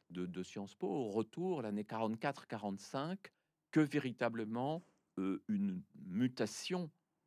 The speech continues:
euh, une transformation profonde de sa personnalité, de son idéologie, euh, va avoir lieu. C'est-à-dire que là, ça, l'année quarante-cinq, qui est l'année de, de la révélation de l'horreur nazie, euh, l'année de la révélation des camps, l'année d'Hiroshima,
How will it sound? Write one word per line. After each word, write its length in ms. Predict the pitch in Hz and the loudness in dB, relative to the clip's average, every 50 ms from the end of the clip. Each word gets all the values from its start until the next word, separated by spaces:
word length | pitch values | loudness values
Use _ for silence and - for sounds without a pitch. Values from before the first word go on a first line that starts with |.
| _ - | _ -6
euh, 380 | 95 90 87 87 87 - - - - | -4 -4 -2 -4 -4 -6 -8 -6 -4
une 140 | 98 98 | -4 -4
transformation 920 | 98 - - - 151 147 143 - 156 147 131 135 135 127 - - 175 165 147 | -4 -4 0 2 4 4 2 2 0 0 2 2 -2 -2 -2 -4 -4 -4 -6
profonde 720 | - - - 143 127 - - 185 175 151 131 110 104 101 _ _ _ _ _ - | -6 -4 -4 -4 -4 -4 -6 -6 -4 -4 -4 -4 -6 -8 _ _ _ _ _ 2
de 100 | 110 127 | 4 4
sa 160 | 135 - 131 | 4 4 2
personnalité, 800 | 123 - 123 117 - - 110 110 104 101 101 101 - - 160 156 | -2 -2 -2 -2 0 -2 -2 -2 -2 -4 -4 -6 -6 -6 -6 -2
de 100 | 127 123 | -2 -4
son 180 | 117 - 120 110 | -2 -2 -2 -2
idéologie, 640 | 110 98 95 98 95 95 92 90 98 107 113 131 - _ _ _ _ _ _ - | -2 0 -2 -2 -2 -2 -4 -4 -6 -8 -10 -10 -10 _ _ _ _ _ _ -2
euh, 80 | 104 107 | 0 0
va 200 | 98 98 113 113 | 2 2 2 2
avoir 280 | 110 104 110 107 - 101 | 2 2 2 0 0 0
lieu. 240 | 92 87 82 82 80 | -2 0 0 0 -2
C'est-à-dire 440 | - 98 82 - 82 82 90 92 - | -4 -8 -6 -4 -4 -4 -4 -4 0
que 80 | - | 2
là, 80 | 123 131 | 2 2
ça, 160 | 123 - 104 | 2 0 -2
l'année 380 | 107 - - 107 113 123 123 110 | -2 -2 0 0 0 0 0 0
quarante-cinq, 540 | - 107 110 104 104 - - 139 131 120 | 0 0 0 0 -2 -2 -2 -2 -2 -2
qui 100 | 123 - | -2 -4
est 20 | 92 | -2
l'année 260 | 85 87 98 110 113 | -2 0 0 -2 -2
de, 200 | 98 90 82 78 78 - _ _ - | -2 -4 -4 -6 -6 -12 _ _ -16
de 60 | 82 | -12
la 100 | 82 - | -12 -10
révélation 680 | - 90 87 98 95 101 101 98 98 - - 107 104 | -10 -6 -4 -2 0 0 0 0 -2 -4 -6 -6 -4
de 80 | 95 82 | -4 -4
l'horreur 460 | 82 85 82 82 95 95 95 87 87 | -4 -4 -4 0 0 0 0 0 -4
nazie, 480 | 87 90 101 98 104 123 147 170 87 - - - - - - - - 113 | -4 -4 -4 -4 -6 -6 -6 -8 -8 -10 -12 -20 -20 -20 -20 -16 -10 -6
euh, 420 | 104 85 90 90 92 92 90 87 | -6 -4 -2 -2 -2 0 0 0
l'année 300 | 87 98 104 107 104 101 | 0 2 2 2 2 2
de 60 | 98 | -2
la 100 | 85 76 | -2 -2
révélation 500 | 82 92 90 95 85 90 - - - 95 | -2 -4 -4 -2 -4 -4 -6 -6 -8 -8
des 160 | 92 92 101 | -6 -6 -6
camps, 320 | - - - 151 160 175 170 | -8 -6 -4 -2 -2 -2 -2
l'année 300 | 135 98 85 85 85 85 | -4 -6 -6 -6 -6 -8
d'Hiroshima, 720 | 82 92 95 87 95 - - - 127 127 143 160 180 185 | -6 -6 -2 -2 -2 -4 -4 -6 -4 -4 -2 -4 -4 -6